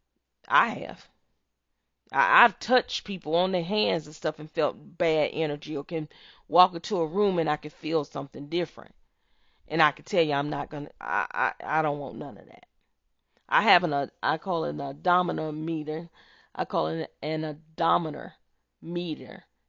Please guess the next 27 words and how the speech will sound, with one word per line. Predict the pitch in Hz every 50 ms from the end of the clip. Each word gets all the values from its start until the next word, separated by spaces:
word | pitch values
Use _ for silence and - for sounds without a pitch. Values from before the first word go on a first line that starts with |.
| _ -
that | 160 170 165
I | 147 135 160
have | 165 165 180 175 175 147 120 - 71 - - _ _ _ _ _ _ _ _
on | - 151 165 160 156 165
negativity | 180 185 170 160 165 160 - - - 196 156 - - 139 160 160 _ _ _ _ _ -
for | 165 160 156 139
a | 143
day. | 170 180 196 175 - - - 202 _ _ _ _ _ _ _ _ _ _ _ _ - - - - - - - - -
And | - 160 180 185
there's | 196 196 208 196 220
only | 196 175 156 160
so | 180 - - - - - - 285
much | 277 262 254 247 208
negativity | 214 226 220 220 202 196 - - - 262 240 208 180 165 151 160 160 - _ _ _ _ _ -
that | 156 165 185 165
I'm | 160 170 190
gonna | 170 160 160 151 139
deal | 151 156 - 190 196 214 214 196
with | 165 156 151 139 139 - _ _ _ _ _ _ _ _
in | - - 190 190
a | 180 165 165 165
day | 160 160 196 202 180 143 110 87 - - - _ _ _ _ _ _ _ _ _ -
before | 165 170 - 185 170
I | 151 147
shut | - - - 165 156 151
everything | 139 143 160 - - 104 127 127
off. | - - - - - -